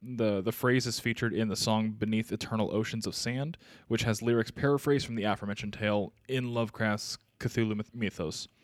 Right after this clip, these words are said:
Um, Nefren Ka was an Egyptian pharaoh whose unspeakable cult worship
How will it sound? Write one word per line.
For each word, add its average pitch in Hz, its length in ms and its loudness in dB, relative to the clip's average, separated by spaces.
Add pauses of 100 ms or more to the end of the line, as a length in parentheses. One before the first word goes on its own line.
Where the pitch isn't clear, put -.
(560)
Um, 107 260 2
Nefren 123 320 2
Ka 123 220 6
was 113 400 4
an 110 280 2
Egyptian 110 440 0
pharaoh 143 340 4
whose 120 280 0
unspeakable 110 480 -2
cult 113 280 2
worship 123 420 0